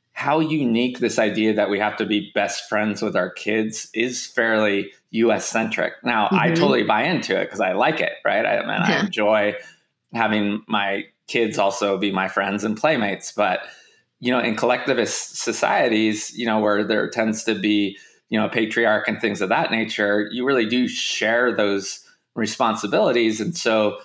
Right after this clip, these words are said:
Speaker 1: the, the relationship you ha-, have with your child is just different. And so it's an interesting thing here where, um, you know, the world's gotten a little less safe, uh, subjectively, at least, you know, most of us feel that way.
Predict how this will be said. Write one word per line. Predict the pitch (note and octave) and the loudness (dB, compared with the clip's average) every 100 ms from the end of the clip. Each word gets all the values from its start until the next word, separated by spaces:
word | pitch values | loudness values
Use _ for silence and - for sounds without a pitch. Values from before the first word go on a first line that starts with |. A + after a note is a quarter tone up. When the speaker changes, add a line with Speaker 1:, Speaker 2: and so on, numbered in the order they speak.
| _ _ - | _ _ 0
Speaker 1:
the, | A#2 G#2 G#2 A2 A2+ - - _ - _ A#2 | 2 4 2 2 -2 -6 -16 _ -20 _ -2
the | A2+ | 0
relationship | A2+ B2 A#2 A#2 A#2 A2 | 2 2 0 -2 -2 0
you | G#2+ | 0
ha-, | G#2 - - | 0 -2 -4
have | A#2+ G#2+ | -2 0
with | G#2 | 0
your | F#2+ | 0
child | - A2 G2+ G2 | 0 2 2 0
is | F#2 | -4
just | G#2 - | -6 -4
different. | A2+ A#2 - - - | -4 -2 -4 -6 -6
And | A2+ G#2+ | -8 -2
so | A2 G#2 - | -2 0 -2
it's | B2 | -2
an | - | 0
interesting | C#3 C#3+ B2 A#2 B2+ A2 G#2 | 0 2 2 2 0 -2 0
thing | A2+ G#2 | 0 0
here | D3 B2+ A2 | 0 0 2
where, | G#2 G#2 G#2 - - _ _ | 2 2 0 -8 -20 _ _
um, | A2 G#2+ G#2+ G2+ - _ | -2 0 0 -4 -8 _
you | - B2 | -4 -2
know, | G#2+ | -2
the | B2 | 0
world's | A#2+ A#2+ A2 | 0 0 0
gotten | A2+ G#2 | 0 0
a | G#2 | 2
little | G#2+ G#2 | 2 2
less | G2+ - | 0 0
safe, | G2+ G#2+ - - - | 0 0 -4 -10 -4
uh, | A2 - - - _ _ _ - | -2 -2 -4 -10 _ _ _ -12
subjectively, | - A#2 - A2 - G#2+ G#2+ G#2 | -6 -4 -2 -4 -4 -2 0 0
at | - | 0
least, | G#2+ A2 - | 0 -2 -2
you | G#2+ | -2
know, | G2+ | 0
most | G#2 - | -2 0
of | G#2 | -2
us | - | -2
feel | - G#2 | -2 2
that | G#2 G#2+ | 2 2
way. | G#2+ G#2 G#2 | 0 0 -2